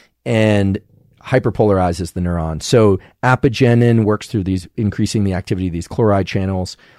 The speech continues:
Passion flower in-, works by increasing the activity of these chloride channels and gaba transmission. It tends to increase this inhibitory neurotransmitter that shuts off our thinking, our analysis of duration, path, and outcome. So if you're gonna explore these things,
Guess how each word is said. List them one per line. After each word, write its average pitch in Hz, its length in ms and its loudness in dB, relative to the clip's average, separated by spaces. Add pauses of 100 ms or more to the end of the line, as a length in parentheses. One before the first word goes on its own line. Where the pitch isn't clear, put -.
(140)
Passion 113 360 0
flower 95 280 -2
in-, 95 200 -8 (100)
works 95 300 -10
by 92 120 -4
increasing 92 380 -6
the 92 80 -6
activity 90 240 -6
of 82 40 -8
these 82 100 -8
chloride 117 400 2
channels 98 420 -4 (140)
and 92 340 -6
gaba 98 400 0
transmission. 90 640 -6
It - 100 -16
tends 90 220 -8
to - 120 -16
increase 95 380 -8
this 87 220 -12
inhibitory 85 640 -8
neurotransmitter 87 800 -6 (380)
that 98 240 -2 (240)
shuts - 440 -4
off 123 300 4
our 98 140 -2
thinking, 127 500 -4 (260)
our 92 160 -4
analysis 95 460 -4
of 85 100 -10
duration, 82 440 -8
path, - 260 -8
and 85 80 -8
outcome. 67 440 -10 (1400)
So 92 220 -2
if 80 120 -10
you're 107 80 -2
gonna 101 120 0
explore 190 320 2
these 135 200 2
things, 110 260 0